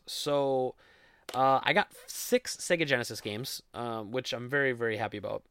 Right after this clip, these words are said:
Um, the first one up is Super Smash T V. Uh, Smash T V, I have a really soft spot for, even though I don't think the game's generally that great. It's one of the first, like, twin stick sh-, uh, shooters that ever came out, even though you don't actually use twin sticks.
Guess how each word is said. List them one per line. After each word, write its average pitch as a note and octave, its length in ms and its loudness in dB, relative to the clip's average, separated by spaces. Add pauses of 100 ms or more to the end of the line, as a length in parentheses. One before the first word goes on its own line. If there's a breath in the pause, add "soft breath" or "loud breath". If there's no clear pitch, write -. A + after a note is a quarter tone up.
Um, A#2+ 300 0
the A#2+ 140 -4
first F#3+ 240 2
one F#3+ 180 0
up C#3+ 220 0
is C3+ 260 0
Super D#3+ 280 -2
Smash C#3+ 320 -2
T B2+ 160 -4
V. D3 260 -2 (520 loud breath)
Uh, C3+ 220 8
Smash A#3 300 2
T G3 120 0
V, F3+ 380 4
I C#3 80 4
have D3+ 80 6
a C#3+ 60 2
really D3+ 160 6
soft C#3 280 4
spot C#3 220 -2
for, D3 160 4
even C#3 120 2
though C3+ 60 0
I C3 40 0
don't C#3 100 0
think C3+ 140 -2
the B2+ 60 -8
game's A#2 340 -6
generally A2 440 -4
that G2+ 220 -2
great. G#2+ 260 0
It's - 100 -8
one A#3+ 100 2
of F#3+ 60 2
the - 40 -12
first, E3+ 220 0
like, A2+ 140 -2 (420)
twin D3 260 0
stick - 300 -2
sh-, - 220 -8
uh, A#2+ 320 0
shooters D3+ 360 -2
that D3 80 0
ever D3+ 140 2
came D3+ 180 -2
out, D3 80 0
even C3 120 -2
though A#2 60 -4
you A2+ 80 -4
don't A2 120 -8
actually G#2+ 240 -10
use A2+ 160 -6
twin A2 180 -10
sticks. - 420 -4